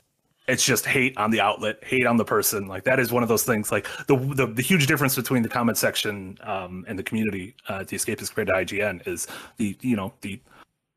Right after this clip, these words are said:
in comparison, smaller, uh, more intimate community here is generally incredibly positive and, like, really sweet. And the people we have in Discord and the people who show up to live streams and, you know,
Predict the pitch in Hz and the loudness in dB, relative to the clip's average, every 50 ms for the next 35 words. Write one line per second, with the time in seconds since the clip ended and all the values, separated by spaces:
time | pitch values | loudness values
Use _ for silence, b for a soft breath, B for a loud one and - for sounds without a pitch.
0 | _ - 151 156 165 147 131 139 123 - 139 135 127 - - - 110 98 98 101 | _ 0 2 4 4 4 6 4 4 4 4 4 4 2 2 0 0 -2 -4 -6
1 | 110 - - - - - 135 127 127 123 120 113 110 107 101 - - - 104 98 | -6 -6 -2 -2 0 2 4 6 6 6 6 4 4 2 0 -2 -2 0 2 2
2 | 101 104 110 107 104 107 104 - 117 101 - - 107 107 104 92 92 92 - - | 2 2 2 0 0 0 -2 -2 -4 -4 -2 -2 -2 0 -2 -2 -4 -6 -4 -2
3 | 139 123 98 92 104 - - 143 139 135 190 196 202 185 180 180 - - 175 - | 0 0 0 0 -2 -2 0 0 2 2 4 2 4 4 2 2 2 0 -2 -2
4 | - - 254 254 233 226 208 208 202 190 - - 127 123 - - _ - 147 147 | 0 0 2 4 4 4 4 4 4 2 2 0 -4 -6 -10 -10 _ -4 -2 2
5 | 147 151 135 - - 160 175 202 226 202 175 156 - - 196 165 117 - - - | 2 2 0 -2 -4 -4 -2 2 4 6 6 6 6 6 6 4 4 4 -2 -6
6 | - 139 117 120 120 160 156 156 165 160 156 156 151 143 151 - - 120 104 101 | -2 0 2 2 4 4 4 6 6 6 6 6 4 4 4 2 2 2 0 0
7 | 95 120 110 131 123 113 - - 135 123 117 - 120 120 120 123 110 - - 104 | 0 0 0 2 2 2 4 2 2 2 2 2 2 2 2 2 0 -2 -4 -4
8 | 92 90 85 82 85 82 85 90 - - - 110 95 98 90 82 | -4 -4 -6 -8 -8 -10 -12 -12 -10 -8 -6 -6 -4 -4 -4 -6